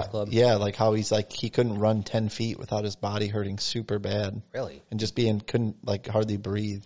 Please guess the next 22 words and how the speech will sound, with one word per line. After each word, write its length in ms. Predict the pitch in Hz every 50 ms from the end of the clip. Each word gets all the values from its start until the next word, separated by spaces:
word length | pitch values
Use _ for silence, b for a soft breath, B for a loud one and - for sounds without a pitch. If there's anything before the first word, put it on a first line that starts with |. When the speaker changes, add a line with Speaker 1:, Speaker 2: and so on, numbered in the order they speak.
| _ _ -
Speaker 2:
Did 140 | - 92 90
you 80 | 98
like 160 | 92 85 85 -
that 160 | 104 98 98
movie? 320 | 101 107 104 110 113 123 - _ _ -
Speaker 1:
I 200 | 107 104 110 117
did 240 | 113 107 113 113 113
not 200 | 120 117 110 -
see 180 | - - 139 131
it. 180 | 110 - - - - - _ _ _ -
Speaker 2:
Oh. 200 | - 82 78 78 - -
Speaker 1:
So 120 | - 110
I 80 | 113 113
need 160 | 110 110 110
to 60 | 107
see 160 | - - 113
it. 120 | 113 110 - _ _ _ _ _ _ _ -
Speaker 2:
Yeah, 100 | 220 180
it 40 |
was 80 | 131 131
pretty 220 | - - 131 120 110
good. 240 | 131 123 101 85